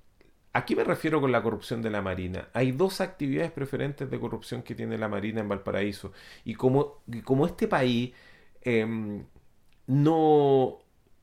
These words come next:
no logró quedar nunca, eh, institucionado a nivel republicano, como les gusta tanto decir a lo,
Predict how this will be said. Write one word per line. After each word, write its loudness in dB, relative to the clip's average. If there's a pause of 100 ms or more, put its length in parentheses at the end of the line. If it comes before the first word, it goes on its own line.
(300)
no 4
logró 6
quedar 4
nunca, 2
eh, 0
institucionado 2
a 4
nivel 4
republicano, -2
como -8
les -6
gusta -6
tanto -2
decir -4
a 0
lo, -4